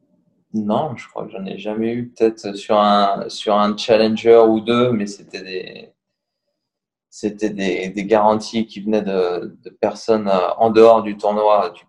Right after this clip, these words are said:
coup, c'était, c'était différent. Mais, euh, je pense que les garanties, tu peux commencer à les négocier quand t'es, euh, dans les, dans les vingt premiers. vingt, vingt-cinq premiers. Après, ça dépend des tournois. Il y a des deux cent cinquante, par exemple, qui sont assez faibles,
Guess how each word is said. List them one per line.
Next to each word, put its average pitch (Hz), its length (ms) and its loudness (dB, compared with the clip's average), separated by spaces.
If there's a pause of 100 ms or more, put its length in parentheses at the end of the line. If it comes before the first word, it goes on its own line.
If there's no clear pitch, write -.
coup, 90 200 -10
c'était, - 480 -12
c'était - 300 -20
différent. 113 520 -6
Mais, 107 220 -8
euh, 98 80 -8 (1040)
je - 160 -20
pense 127 200 2
que - 100 -2
les 123 160 0
garanties, 120 480 4
tu - 200 -12
peux 113 140 0
commencer 113 420 2
à 120 80 6
les 120 100 0
négocier 120 600 0
quand 117 180 0
t'es, 120 340 4
euh, 104 680 0 (160)
dans 95 260 -8
les, 104 260 -8 (200)
dans 110 100 4
les 110 140 2
vingt 120 240 0
premiers. 123 500 -4 (280)
vingt, 117 140 2
vingt-cinq 120 360 0
premiers. 123 240 2
Après, 117 280 2
ça 117 140 0
dépend 110 280 2
des 110 160 0
tournois. 117 320 0
Il 104 60 0
y 101 40 0
a 98 40 -6
des 101 200 -10 (340)
deux 113 200 -2
cent 113 180 -8
cinquante, 120 460 -2
par 98 100 6
exemple, 113 240 -2
qui 110 120 -12
sont - 160 -2
assez 107 220 -4
faibles, 120 360 0